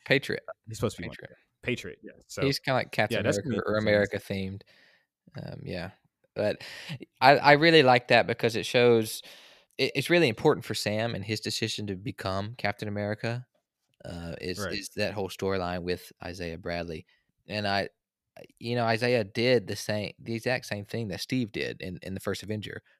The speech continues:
Speaker 1: where he went and busted all those people out of prison and brought 'em all back. Uh, that's what Isaiah Bradley says he did, but he got put in prison for it. You know, so, you know, what is the difference there? And it shows you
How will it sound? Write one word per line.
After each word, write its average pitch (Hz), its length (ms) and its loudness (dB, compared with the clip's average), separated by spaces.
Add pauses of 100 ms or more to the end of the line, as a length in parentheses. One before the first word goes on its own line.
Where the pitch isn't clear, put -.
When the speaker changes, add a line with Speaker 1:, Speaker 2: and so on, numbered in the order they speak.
Speaker 1:
where 95 120 -6
he 98 100 -2
went 101 300 -2
and 90 240 -8 (160)
busted 95 300 -2
all 92 140 -2
those 90 140 -4
people 98 320 -6
out - 120 -6
of - 100 -12
prison 98 360 -4 (520)
and 78 380 -12 (160)
brought 98 300 -4
'em 92 100 -8
all 90 140 -6
back. 92 340 -6 (560)
Uh, 50 240 -14 (180)
that's - 180 -6
what 95 120 -4
Isaiah 95 320 -4
Bradley 92 280 -6
says 85 220 -10
he 107 120 -6
did, - 320 -6
but - 120 -4
he 107 120 -6
got 101 180 -2
put - 160 -8
in - 80 -20
prison - 300 -8
for - 220 -14
it. - 80 -20 (480)
You 85 100 -12
know, 87 80 -8
so, 90 300 -8
you 98 120 -10
know, 95 80 -10
what 95 240 -12
is 98 140 -6
the 92 60 -12
difference 98 360 -10
there? 92 260 -4
And 85 100 -8
it - 100 -14
shows 90 220 -8
you 87 120 -8